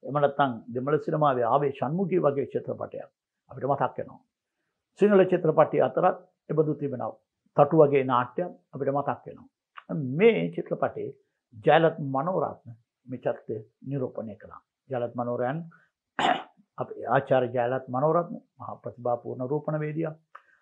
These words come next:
ඔහුගේ ජීවිතයේ අවසාන සමයේ රඟපාපු චිත්‍රපටයක්. ඒ වගේම ඔහු මේ චිත්‍රපටය දැක්කේ බොහොම, අ, අවසාන අවස්ථාවේදී. මේ චිත්‍රපටයේ තිර රචනය සුසිලන්ද සිල්වාගේ.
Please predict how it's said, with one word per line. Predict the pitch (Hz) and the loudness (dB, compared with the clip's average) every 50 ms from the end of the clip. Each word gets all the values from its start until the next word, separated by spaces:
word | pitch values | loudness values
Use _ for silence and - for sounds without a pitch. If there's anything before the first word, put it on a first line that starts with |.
| _ - - | _ 4 8
ඔහුගේ | 185 185 180 196 185 180 165 147 - - | 8 10 10 10 8 8 4 2 0 -2
ජීවිතයේ | 131 170 180 175 170 175 165 156 143 | -2 0 0 0 0 2 4 4 4
අවසාන | 131 151 - - 175 185 185 185 165 | 4 2 0 0 0 2 2 0 -2
සමයේ | - 156 143 131 123 127 127 _ _ _ _ _ _ _ _ _ _ _ | -4 -4 -4 -4 -6 -6 -10 _ _ _ _ _ _ _ _ _ _ _
රඟපාපු | - 135 131 127 117 110 110 - 123 123 | -8 -4 -4 -2 -4 -4 -6 -6 -8 -6
චිත්‍රපටයක්. | - 151 143 - 123 - - - - - - _ | -4 -4 -4 -4 -6 -8 -8 -14 -16 -20 -20 _
ඒ | - - 139 | -4 -2 0
වගේම | 131 123 120 139 139 143 165 170 - - _ _ _ | 0 0 2 2 2 2 2 -4 -8 -14 _ _ _
ඔහු | - 139 135 | -4 -4 -2
මේ | 135 131 127 | -2 -4 -4
චිත්‍රපටය | - 139 - 143 117 131 123 - 127 123 123 - - _ - | -6 -6 -6 -4 -4 -4 -4 -2 -2 -4 -4 -6 -10 _ -12
දැක්කේ | 123 123 143 139 139 - - 131 131 131 - - _ _ _ | -2 0 0 0 0 -6 -4 -4 -4 -4 -4 -12 _ _ _
බොහොම, | 135 123 123 135 127 127 | -8 -2 -2 -2 -2 -2
අ, | 127 131 - _ _ _ _ _ _ - - - - - - - - _ _ _ _ _ - - | -6 -10 -10 _ _ _ _ _ _ -14 -12 -10 -10 -10 -10 -12 -14 _ _ _ _ _ -2 2
අවසාන | 143 160 156 - 147 120 113 131 160 | 2 2 4 4 2 2 2 2 -2
අවස්ථාවේදී. | 160 - 151 139 120 - - - - - - - - _ _ _ _ _ _ _ _ _ _ _ _ _ _ _ _ _ _ _ _ _ _ _ _ _ _ - | -2 0 -2 -2 -2 -4 -6 -8 -8 -8 -14 -16 -18 _ _ _ _ _ _ _ _ _ _ _ _ _ _ _ _ _ _ _ _ _ _ _ _ _ _ -4
මේ | 165 165 | -4 2
චිත්‍රපටයේ | 170 202 196 220 202 190 175 165 165 151 139 - - - - _ | 2 4 6 8 10 10 10 10 8 6 6 4 0 -10 -12 _
තිර | - 208 214 | 6 10 10
රචනය | 214 175 147 143 - 135 127 123 123 - _ _ _ _ _ - | 12 10 10 8 2 0 -2 -2 -2 -4 _ _ _ _ _ 2
සුසිලන්ද | 185 170 - 165 156 131 123 139 | 2 4 6 8 6 6 6 4
සිල්වාගේ. | 147 - - 180 139 - - - - - - | 2 6 6 6 6 4 -2 -8 -10 -14 -20